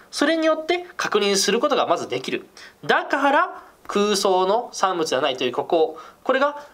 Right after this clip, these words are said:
四点目です。もう一度繰り返します、繰り返しますね。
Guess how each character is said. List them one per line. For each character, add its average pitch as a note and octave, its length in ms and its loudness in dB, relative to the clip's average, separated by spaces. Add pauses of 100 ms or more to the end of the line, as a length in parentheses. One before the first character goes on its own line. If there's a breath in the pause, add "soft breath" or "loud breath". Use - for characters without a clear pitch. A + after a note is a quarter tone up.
(180 loud breath)
四 A3 240 0
点 G#3+ 120 0
目 D#3 100 0
で A#2 60 -4
す。 - 240 -12 (500 loud breath)
も F#3+ 80 0
う G3 40 0
一 F#3+ 60 0
度 F#3 60 2
繰 F#3 100 0
り F3 80 2
返 F3 80 0
し - 20 2
ま E3+ 60 2
す、 - 120 -6 (100)
繰 F#3 100 -2
り F3 60 -2
返 F3+ 100 0
し F3 60 -4
ま D3 80 -4
す - 80 -10
ね。 D3 180 -6